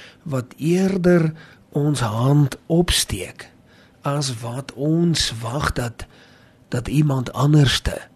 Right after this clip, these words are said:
dit moet doen. Daar is vir my as leier, nou praat ek nie hier van ek as predikant nie, ek het nog my hele lewe lank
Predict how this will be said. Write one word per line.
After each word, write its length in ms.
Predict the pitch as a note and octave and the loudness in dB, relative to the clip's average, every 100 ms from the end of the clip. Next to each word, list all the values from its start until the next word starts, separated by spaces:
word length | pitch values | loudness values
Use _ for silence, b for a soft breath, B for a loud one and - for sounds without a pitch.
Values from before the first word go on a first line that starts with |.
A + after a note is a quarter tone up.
| _ _ - | _ _ -8
dit 220 | A#2 A2 | -6 -6
moet 180 | A2+ G#2 | -8 -8
doen. 200 | G2 E2+ _ _ _ B B B B B B | -10 -12 _ _ _ B B B B B B
Daar 200 | - C3+ | 0 2
is 180 | E3+ - | 4 2
vir 100 | F#3 | 0
my 400 | D#3 B2 D#3 F3 G#2 | -2 0 0 0 0
as 600 | C3+ C#3 - - - B2+ | -4 -4 -2 -4 -6 -8
leier, 600 | B2 A#2+ D3+ A#2+ F#2+ - _ - | -4 4 6 6 2 -12 _ -6
nou 120 | E3 | -6
praat 260 | - A#3 A3+ | -6 -8 -6
ek 120 | A3+ | -4
nie 120 | A#3+ | -4
hier 240 | B2 D#3+ D3+ | 0 0 -2
van 340 | - C3+ A#2 B B B _ | -4 -6 -6 B B B _
ek 180 | D3 D3+ | -4 -2
as 120 | C3+ | -4
predikant 580 | C#3+ B2 G#2+ C3 C3 B2 | -2 -4 -4 -4 -4 -6
nie, 280 | G2 G2 - | -10 -12 -14
ek 280 | C3+ D3 D3+ | -10 -8 -6
het 140 | C#3 | -6
nog 340 | C3+ A#2+ A2 - B B B - | -6 -8 -8 -10 B B B -10
my 60 | C3 | -6
hele 260 | A#2 C#3+ D3+ | -2 0 0
lewe 380 | A#2 A#2+ B2+ | 0 -2 -2
lank 420 | A2+ G2+ G#2+ - | -2 -6 -14 -16